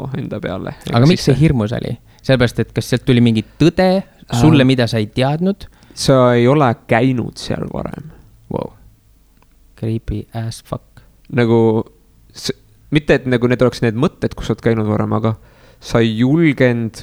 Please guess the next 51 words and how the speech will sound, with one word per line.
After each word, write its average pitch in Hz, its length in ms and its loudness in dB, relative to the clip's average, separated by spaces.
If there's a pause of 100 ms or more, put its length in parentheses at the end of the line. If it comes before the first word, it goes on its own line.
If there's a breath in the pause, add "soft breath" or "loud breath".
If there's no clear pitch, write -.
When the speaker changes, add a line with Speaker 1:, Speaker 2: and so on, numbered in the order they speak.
Speaker 1:
minna 123 800 0
nagu 107 260 -2
selle 110 220 -2
lainega 113 500 0
täiesti 113 460 -4
kaasa. 117 560 -4
Speaker 2:
See 120 140 0
oli 120 160 2
veits 123 240 0
nagu 107 160 -2
Stranger 113 520 0
Things 104 400 -4
või? - 120 -10 (400)
Speaker 1:
Jaa. 110 240 2
Speaker 2:
Et 104 80 0
sa - 80 2
ei - 20 0
taha 110 240 -2
sinna 107 220 0
alla 98 160 -6
väga - 160 -8
minna - 240 -8
või? - 80 -18 (360)
Speaker 1:
Aga 120 220 0
sa 127 100 -2
nagu 117 220 0
vaikselt 131 640 0
läksid. - 540 -4 (420 soft breath)
Aga 117 120 2
sa, 117 120 2 (160)
sa - 160 -2
tundsid, 135 320 0
et 110 120 0
sa - 120 -2
pead - 240 0
minema 117 360 0
nagu 107 580 -4 (300 soft breath)
etapiti - 760 -6
õrnalt. - 480 -10 (160)
Speaker 2:
Wow. 104 160 -2
Speaker 1:
Et - 80 -2
sa - 80 2
ei 117 80 0
ta-, 123 160 0
sa - 120 2
nagu 127 200 0
korraga 139 360 2
minna, 117 200 -2
sest - 80 -16
muidu 127 200 2
läheb 165 200 -6